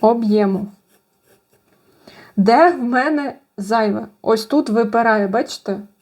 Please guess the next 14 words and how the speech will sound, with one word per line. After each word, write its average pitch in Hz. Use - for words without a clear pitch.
Тому 202
я 226
його 285
зрізаю. 247
І 233
ось 226
двома 220
рухами 220
я 233
сформувала 226
кружечок. 214
Ось 240
це 202
прибрала. 208